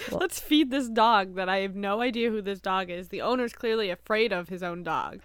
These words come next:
Speaker 2: But yeah, let's hang out with this dog.
Speaker 1: Yeah. So, you know,
Speaker 2: <laughs>
Speaker 1: he just starts wandering through the house and opens the door to see a very large stockpile of the stuff.
Speaker 2: Yeah, a ton of the stuff.
Speaker 1: Yeah, but that,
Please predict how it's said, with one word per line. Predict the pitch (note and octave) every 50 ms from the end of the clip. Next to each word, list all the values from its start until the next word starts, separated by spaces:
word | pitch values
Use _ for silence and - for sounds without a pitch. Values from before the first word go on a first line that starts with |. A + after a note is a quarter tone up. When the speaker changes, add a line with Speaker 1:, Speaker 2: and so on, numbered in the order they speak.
| - - - - - _ _
Speaker 2:
But | - A#3+ B3 C4+
yeah, | C4+ A#3+
let's | G#3 A3 A3+ -
hang | C4 C4+ B3
out | A#3 A3 G3+
with | G3+ G3
this | - F3+ F#3+ -
dog. | - D3+ A2+ F2+ - - G#3+
Speaker 1:
Yeah. | A#3+ G#3+ - - - _ _ - _ - - - - - _ _ -
So, | - - C#4+
you | D#4 D#4+ F#4+
know, | F#4 A#3+ B3+ C#4+ D#4 G#4+
Speaker 2:
<laughs> | - -
Speaker 1:
he | B3
just | G#3+ - G#3+
starts | G4+ - B3 A#3 - -
wandering | - - F#3+ A#3 A#3 A3 G#3+ A3 A3 A3+
through | - A3+ B3 B3
the | G#3
house | G#3+ A3 A3+ G3+ G3+ A3+ -
and | - G#3 F#3+ - - -
opens | G#3 G3+ - G#3+ G#3 G#3
the | -
door | - G#3 G#3 G#3
to | G3 G3+
see | - - - G#3+ G3+
a | - - F#3
very | F#3 - G#3 A#3 C4+ C#4 C4+ B3+ A3+
large | G3+ G3 F#3 G3 A3 A#3 A3+ G#3
stockpile | - - - - G#3 A3+ - - - - F#3+ F3+ F3+ G3 F#3 -
of | - F3+ F#3+ G3 _ -
the | - F#3
stuff. | - - - - C#3+ D3 - C4+ - - - - - - -
Speaker 2:
Yeah, | A#3 A3 G#3 G3+ F#3 E3 E3+ C#3
a | F#3+
ton | - - F#3+ G3
of | G3 F#3+ F#3
the | F#3+
stuff. | - - - F#3+ - - - -
Speaker 1:
Yeah, | - C4+ - - - _ -
but | - - - -
that, | - G3 G3 - -